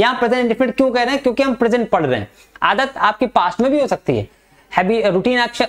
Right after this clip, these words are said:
action आपके past में भी हो सकते हैं, ठीक है। आप permanent action past में हो सकते थे, permanent action past में हो सकते हैं, वो habitual action माने जाएंगे। अब ध्यान देने वाली बात है बेटा कि जब आपके habitual action आएंगे तो habitual action में अभी हम आपको एक short तरीका बताएंगे। पहले हम कुछ rule है,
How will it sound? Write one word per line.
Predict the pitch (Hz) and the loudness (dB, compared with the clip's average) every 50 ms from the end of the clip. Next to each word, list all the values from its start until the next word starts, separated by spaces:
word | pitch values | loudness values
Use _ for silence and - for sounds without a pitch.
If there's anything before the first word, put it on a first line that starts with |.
| - 190 | 0 -2
action | 208 - - 247 240 | -2 0 0 0 0
आपके | 233 202 247 | 0 0 -2
past | 220 - 202 196 196 - | -4 -2 -4 -4 -2 0
में | 220 233 240 | -2 0 0
भी | 269 277 | 0 0
हो | 262 | 0
सकते | - 202 - _ - 113 | -2 -4 -4 _ -4 -4
हैं, | 95 - _ _ _ | -4 -8 _ _ _
ठीक | - 196 190 - | -2 -2 0 0
है। | 403 349 - - _ _ _ _ - | -2 -4 -4 -8 _ _ _ _ 2
आप | 196 226 - 240 - | 2 2 2 2 0
permanent | 233 214 226 247 254 247 240 220 | 0 0 2 0 0 0 0 0
action | - - 247 247 | 0 0 -2 -2
past | 240 - 220 214 220 - 262 | 0 0 0 0 0 0 0
में | 262 | 0
हो | 285 285 | 0 0
सकते | 254 269 - - - 165 - - | -2 -2 -2 -2 -2 -2 -2 -4
थे, | 113 | -10
permanent | - - 180 202 220 226 226 | -2 -2 0 0 2 0 0
action | 220 220 - 233 233 | -2 0 0 -2 -2
past | 226 - 214 208 214 - 240 | 0 0 0 0 0 0 -2
में | 240 233 | -2 -2
हो | 233 - 233 247 | 0 0 0 0
सकते | - 233 - - - 233 214 | 0 -4 -4 0 -2 0 0
हैं, | 196 240 302 | 0 0 0
वो | 269 214 220 214 - | 0 0 0 0 0
habitual | 220 214 254 240 262 233 214 | 0 0 0 0 0 0 0
action | 196 - - 220 | -2 -2 -2 0
माने | 220 202 196 185 175 | 0 0 0 0 0
जाएंगे। | 143 135 127 123 120 113 - - - - _ _ - - | 0 0 0 0 -2 -2 -4 -6 -14 -20 _ _ -2 0
अब | 240 254 247 220 | 0 0 0 0
ध्यान | 180 185 214 247 269 262 | 0 2 2 2 2 2
देने | 269 262 262 | 0 0 0
वाली | 262 262 254 240 | 0 0 0 0
बात | 220 233 233 233 - | 0 0 0 0 0
है | 240 | 0
बेटा | 220 233 233 277 302 | 0 0 0 0 0
कि | 285 - 247 | 0 0 -2
जब | 190 170 247 262 262 | 0 0 0 0 0
आपके | 262 254 254 294 | 0 0 0 -2
habitual | 262 220 220 202 226 226 269 254 226 | 0 0 0 0 0 0 0 0 0
action | 220 214 - - 240 226 | -2 -2 -2 -2 0 0
आएंगे | 220 214 214 214 226 285 | 0 0 0 0 0 0
तो | 269 294 | 0 0
habitual | 208 214 202 220 214 240 220 | 0 0 0 0 0 0 0
action | 220 214 233 233 | 0 0 0 -2
में | 254 240 | 0 0
अभी | 240 247 262 | 0 0 0
हम | 254 | 0
आपको | 254 254 247 277 262 262 262 | 0 0 0 0 0 0 -2
एक | 254 | -4
short | - - 240 233 240 - | -2 -2 0 0 0 0
तरीका | 220 196 196 196 208 185 | 0 0 0 0 0 0
बताएंगे। | 160 156 - 165 180 220 233 | 0 0 0 0 0 0 0
पहले | 226 220 208 208 214 | 0 0 0 0 0
हम | 214 214 214 | 0 -2 -4
कुछ | 214 - 220 208 - | -2 -4 -4 -2 0
rule | 175 202 220 214 | 0 0 0 0
है, | 202 240 262 | -2 -4 -6